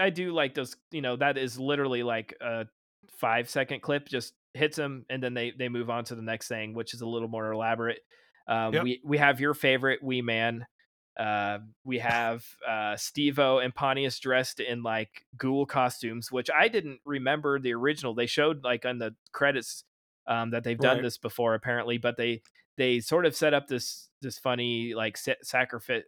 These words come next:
Speaker 1: sacrifice with, uh, poor Wee Man. They tie him down, um, in a Speedo, put
Speaker 2: Ugh.
Speaker 1: meat all over his body, and let a
Speaker 2: A vul-,
Speaker 1: vulture
Speaker 2: it,
Speaker 1: take
Speaker 2: it,
Speaker 1: the
Speaker 2: I
Speaker 1: meat.
Speaker 2: mean, he, he earned his money on this one, Jack.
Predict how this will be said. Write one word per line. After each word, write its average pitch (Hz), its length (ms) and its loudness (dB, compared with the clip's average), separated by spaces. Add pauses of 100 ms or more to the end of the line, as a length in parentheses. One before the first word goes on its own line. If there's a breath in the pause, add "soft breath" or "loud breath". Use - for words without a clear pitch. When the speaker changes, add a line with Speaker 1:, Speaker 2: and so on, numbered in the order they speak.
(120)
Speaker 1:
sacrifice 113 800 -2 (360 soft breath)
with, 117 320 -2
uh, 107 320 0 (120)
poor 139 220 2
Wee 127 200 0
Man. 117 240 0
They 113 120 -2
tie 135 240 2
him 131 180 -4
down, 120 500 0 (460)
um, 107 480 -2 (240)
in 135 140 -2
a 120 40 -2
Speedo, 120 640 2 (120)
put 139 440 -2
Speaker 2:
Ugh. 120 160 -6
Speaker 1:
meat 151 360 -2 (100)
all 143 180 6
over 139 160 2
his 123 100 0
body, 127 420 2
and 120 160 -4
let 120 440 0 (220)
a 123 120 2
Speaker 2:
A - 20 0
vul-, 123 260 2
Speaker 1:
vulture 113 440 -2 (440)
Speaker 2:
it, 151 120 2
Speaker 1:
take 143 180 2
Speaker 2:
it, 135 120 -2
Speaker 1:
the 127 80 -2
Speaker 2:
I 123 40 0
Speaker 1:
meat. 123 220 -2
Speaker 2:
mean, 113 80 -12 (360)
he, 151 460 -2 (520)
he 165 240 0
earned 180 220 6
his 143 140 2
money 160 280 6
on 151 120 6
this 151 180 2
one, 135 200 0
Jack. 123 380 0